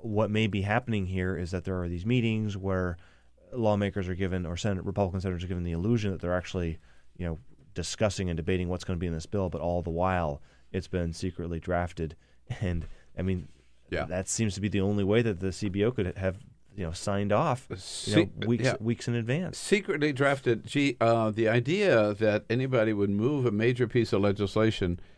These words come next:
Speaker 2: uh, without having any public hearings and without, uh, everybody having a chance to read the bill, it sounds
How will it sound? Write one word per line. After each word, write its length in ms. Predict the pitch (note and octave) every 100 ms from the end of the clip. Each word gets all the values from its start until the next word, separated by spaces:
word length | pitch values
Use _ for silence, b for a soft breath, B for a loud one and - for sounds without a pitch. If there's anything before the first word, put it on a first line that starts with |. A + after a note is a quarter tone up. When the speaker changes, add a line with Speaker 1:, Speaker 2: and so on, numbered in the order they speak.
| b -
Speaker 2:
uh, 240 | G2+ G2 F#2
without 300 | G2 A2+ B2
having 260 | B2 A2+
any 160 | G#2 B2+
public 360 | - A2 G#2+ -
hearings 640 | C3+ B2 F2+ F2+ F#2 - -
and 520 | F2+ F2 F2 F2 E2+
without, 500 | F2+ E2+ F2+ F2 E2 -
uh, 120 | E2+
everybody 440 | F#2+ G2 F2+ F2 F2+
having 260 | E2 F2
a 60 | E2+
chance 320 | - E2+ E2+
to 100 | F2
read 200 | E2+ E2+
the 60 | F2+
bill, 200 | F#2+ F2
it 160 | F#2+
sounds 320 | - E3+ D#3+